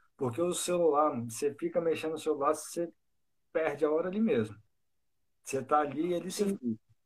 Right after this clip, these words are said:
Speaker 2: Sim. Meditar, galera, é uma coisa muito bacana. Não sei se é pra, assim, eu diria que seria uma coisa pra todo mundo, mas cada um vai ter seu formato diferenciado. Pesquisa mesmo os tipos de meditação que existem. Existem variados tipos de meditação.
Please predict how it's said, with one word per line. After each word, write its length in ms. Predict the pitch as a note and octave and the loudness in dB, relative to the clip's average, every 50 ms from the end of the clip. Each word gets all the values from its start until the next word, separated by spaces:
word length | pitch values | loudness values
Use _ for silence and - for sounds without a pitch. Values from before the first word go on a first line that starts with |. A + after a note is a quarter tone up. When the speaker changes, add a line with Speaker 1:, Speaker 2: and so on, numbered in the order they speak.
| _ _ _ _ _ _ _ _ _ _ _ _ _ _ _ _ _ _ _ _ _ _ _ _ _ - F#4+ - _ _ | _ _ _ _ _ _ _ _ _ _ _ _ _ _ _ _ _ _ _ _ _ _ _ _ _ -20 -20 -20 _ _
Speaker 2:
Sim. 300 | - - A#3 A3 G#3+ G#3+ - _ _ _ _ _ _ _ | -2 2 2 2 2 0 -4 _ _ _ _ _ _ _
Meditar, 580 | - A#3 B3 B3 B3 C4 - - C#4 C4+ C#4+ C#4+ | 10 10 10 10 8 2 2 6 8 8 10 10
galera, 360 | B3+ B3 B3 A#3 A3+ A3 G#3+ | 10 8 10 10 10 10 8
é 140 | G#3+ - - | 8 6 6
uma 120 | A3+ A#3 A#3 | 2 4 6
coisa 200 | C4 B3 A#3+ B3 | 6 6 6 6
muito 240 | A#3+ A#3+ C4 - D4+ | 2 0 0 2 4
bacana. 800 | C4 C#4+ C#4+ - - A#3 G#3+ A3 A3 A#3 A#3+ B3 A#3+ A#3+ B3 - | 4 4 2 2 0 2 2 4 4 4 4 2 0 -2 -4 -6
Não 140 | A3 A3 | -8 -4
sei 140 | - - A3 | 0 0 0
se 120 | A#3 - A#3 | 2 2 2
é 80 | A3 | 2
pra, 300 | A3 A3+ A3+ A#3 A3 - - _ - | 2 4 4 4 4 4 0 _ -2
assim, 420 | - G#3 - B3 A#3 A3 G3+ - - - | -2 0 2 6 6 6 6 6 8 10
eu 120 | G3+ A3+ | 10 10
diria 300 | A#3+ A#3 C4+ A#3+ C4+ C4+ | 10 8 6 6 6 6
que 80 | C4+ - | 6 2
seria 240 | - - B3+ C4 B3+ | 4 6 6 6 6
uma 80 | B3+ | 6
coisa 160 | B3+ C4+ C4 C4 | 4 4 2 4
pra 140 | B3+ B3 | 2 0
todo 280 | B3 - - D4 C#4+ D#4+ | 6 8 8 8 8 6
mundo, 340 | C#4+ C4 C4 C#4 C#4+ C#4 C4+ | 6 4 4 4 4 4 6
mas 340 | C4 B3+ B3 B3 B3 B3 - | 8 8 10 10 8 6 6
cada 260 | - C4 C4+ C4 B3 | 6 8 8 8 8
um 120 | B3 C#4 | 8 8
vai 100 | D4 C#4+ | 6 6
ter 160 | C#4+ - C4+ C4 | 6 6 4 4
seu 220 | - - B3+ B3 | 6 4 4 6
formato 420 | - B3 B3 A#3+ A3+ A3 A3+ - - | 6 4 4 4 4 2 2 -2 -6
diferenciado. 840 | - - - A#3+ A3+ A3 A3 - - - G#3 G3 G3 G#3+ A3 G#3+ A3+ | -6 4 6 6 6 6 4 2 4 6 8 8 8 8 6 4 4
Pesquisa 520 | - C#4+ D#4 D#4 - - F#4 G4 F#4 F#4 E4 | 4 4 4 4 8 10 10 12 12 10 8
mesmo 300 | D4 D4+ D4+ D4 D4 C4+ | 6 6 6 4 2 -2
os 180 | C4 C4 - | -6 -10 -6
tipos 320 | - - D4+ - C#4+ C#4 B3 | -4 -4 -2 -2 -2 -2 -2
de 120 | A#3 B3 | 0 0
meditação 540 | B3 A#3+ A#3 - - A#3 A3+ A#3 - A3 A3 | 0 0 0 0 0 0 0 0 -2 -6 2
que 80 | - | 2
existem. 520 | G#3+ G#3+ G3+ G#3 G#3+ A#3 B3 B3 - G#3+ A3 | 2 2 2 -2 -2 -2 -2 -2 -2 -6 -6
Existem 280 | G3+ A3+ - - - | -6 -10 -16 -14 0
variados 500 | G#3 G#3+ A3 A3+ A#3 G#3+ A3 C4 C4 C4 - | 4 4 6 8 8 8 8 8 6 2 -2
tipos 240 | - A#3+ - - A3+ | -10 -8 -6 -6 0
de 40 | A3 | 4
meditação. 800 | A3 G#3+ G#3 - - G#3 G#3 - - - F3 F#3 G#3 A3 A3 | 4 4 4 6 4 4 4 4 6 8 10 10 10 10 8